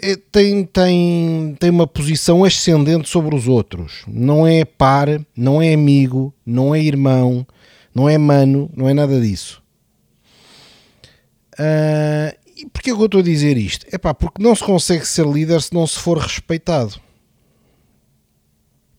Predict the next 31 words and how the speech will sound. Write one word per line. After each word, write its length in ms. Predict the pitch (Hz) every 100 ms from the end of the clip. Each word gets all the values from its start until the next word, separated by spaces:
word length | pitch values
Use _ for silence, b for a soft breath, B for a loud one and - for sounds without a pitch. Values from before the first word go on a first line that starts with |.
| _ _ _ _ _ _
Não 220 | 120 107
é? 180 | 95 95 - B B B
Não 80 | 190
se 60 | 185
consegue 340 | 214 - 196
ser 160 | - 170
líder 260 | 175 175
se 120 | 160 170
não 80 |
se 80 | 147
for 160 | - 147
respeitado. 760 | - - 127 113 92 80 - -
E, 60 | 190
portanto, 640 | 180 - 160 151 - 170 - B B B B B B B _ -
por 160 | 160
mais 640 | 165 196 220 196 139 104
modernos, 920 | 113 147 151 147 156 160 147 120 107
avançados 580 | 120 123 139 - 139 -
queiramos 500 | - 127 120 117 -
ser, 300 | - 117 113
temos 300 | - 185 180
que 60 | -
ter 140 | 185
esta 240 | 180 - 160
noção. 440 | 131 - 143 87
Quer 120 | 113
dizer, 240 | 107 113 - B B B B B
há 240 | 170 175 -
uma 220 | 165 156
diferença 600 | 143 143 - 175 165 151
hierárquica 800 | 135 135 135 135 127 139 - 143